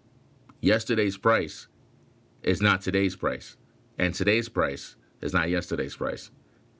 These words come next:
I would coin that, but it didn't really come from me. I just like saying it because it's true. <laughs>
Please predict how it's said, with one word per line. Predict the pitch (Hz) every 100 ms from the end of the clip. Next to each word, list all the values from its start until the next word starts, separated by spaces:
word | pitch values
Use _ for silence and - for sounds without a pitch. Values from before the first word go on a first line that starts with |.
| _ -
I | 117
would | 123 104
coin | - 113 110 110
that, | 104 104 -
but | 82 73 - _ _
it | 90
didn't | 95 85
really | 82 78
come | 73 78 71
from | 69
me. | 67 57 - _ -
I | 87
just | 95
like | 87 71
saying | 76 69 -
it |
because | 65 - 65
it's | 69
true. | - - - -
<laughs> | -